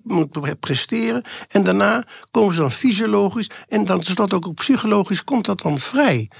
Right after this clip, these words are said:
Dus jouw denken is een soort gemetamorfoseerde groeikracht. En jouw zien, eh, als ik je zou vertellen hoe je een oog maakt, dan zou je zien, nou ja, goed, zien tussen aanhalingstekens dan, hè, dan zou je dus zien dat het oog, dat is helemaal geen zintuig.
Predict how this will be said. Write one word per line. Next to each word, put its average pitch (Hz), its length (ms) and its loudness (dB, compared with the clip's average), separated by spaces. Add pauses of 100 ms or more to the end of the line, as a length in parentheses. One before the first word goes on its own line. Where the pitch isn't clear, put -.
(140)
Dus 196 180 0
jouw 190 140 4
denken 202 520 0
is 185 60 0
een 214 80 -4
soort 202 280 -4
gemetamorfoseerde 170 1080 0 (280)
groeikracht. 214 880 0
En 143 140 -6
jouw 143 280 -4 (240)
zien, 202 560 0 (260)
eh, - 160 -8
als 165 180 0
ik 190 100 -6
je 190 100 -2
zou 196 200 2
vertellen 202 340 2
hoe 202 100 4
je 185 60 4
een 208 80 0
oog 269 280 2
maakt, 233 460 -4 (500)
dan 175 140 0
zou 175 180 2
je 147 100 2
zien, 226 360 -2 (680)
nou 143 160 -4
ja, 131 120 -2
goed, - 340 -6
zien 160 300 0
tussen 160 280 0
aanhalingstekens 170 600 2
dan, 170 120 0
hè, 247 60 -6
dan 185 140 -6
zou 196 120 4
je 165 60 2
dus 131 240 -6
zien 311 360 0 (460)
dat 233 180 -4
het 160 160 -4
oog, 220 380 0
dat 208 160 -8
is 226 60 -10
helemaal 214 200 -2
geen 190 160 0
zintuig. 214 640 -2